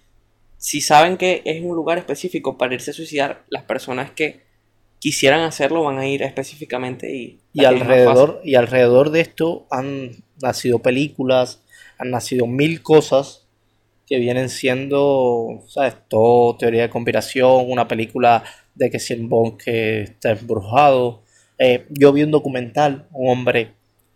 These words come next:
Speaker 2: que, que hace turismo, el documental se llama, está en Netflix, se los recomiendo, eh, se llama, no me acuerdo bien cómo se llama, <laughs> se los voy a poner en la descripción.
Speaker 1: Vale.
Speaker 2: El documental trata de que él va,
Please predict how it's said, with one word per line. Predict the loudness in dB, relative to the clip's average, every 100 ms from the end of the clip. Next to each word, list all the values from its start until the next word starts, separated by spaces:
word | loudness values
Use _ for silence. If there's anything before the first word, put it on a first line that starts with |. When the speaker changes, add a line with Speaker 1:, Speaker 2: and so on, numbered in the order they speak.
| _
Speaker 2:
que, | -4 -2 0 -2 -4 -10 -6
que | -2
hace | 0 -2 -6
turismo, | -6 -4 -2 -2 -4 -2 -2 -4 -10 _ _ _ -10
el | -8 -6 -6
documental | -6 -6 -6 -4 -6
se | -4 -2
llama, | -2 -4
está | -6
en | -6
Netflix, | -4 -6 -6 -10 -12 _ _ _
se | -4
los | -2 -2
recomiendo, | -4 -4 -4 -4 -6 -8 _ _ _ _ -6
eh, | -2 -2 -4
se | -6 -8 0
llama, | 2 2 -2 -2
no | -2
me | -2
acuerdo | 0 0
bien | -2 -6
cómo | -8
se | -8
llama, | -10 -14 _ _ _
<laughs> | -18 -18 -14 -12
se | -2 6 8
los | 8
voy | 8
a | 6
poner | 6 4
en |
la | 4
descripción. | 4 2 -4 -6 -8 -10 _ -8
Speaker 1:
Vale. | -4 -4 -6 _
Speaker 2:
El | -2 0
documental | 0 0 -4 2 4 4 0 _ _
trata | 2 4 4 4 2
de | 0 -4 -4
que | -2
él | -4 -2 2
va, | 2